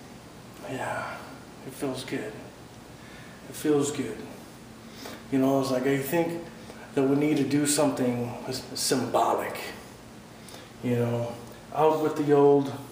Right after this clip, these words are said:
<laughs> That shit right there was all on my fucking sides and shit. Just,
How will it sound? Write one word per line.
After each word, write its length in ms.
<laughs> 380
That 180
shit 340
right 220
there 340
was 280
all 320
on 80
my 100
fucking 360
sides 520
and 160
shit. 420
Just, 160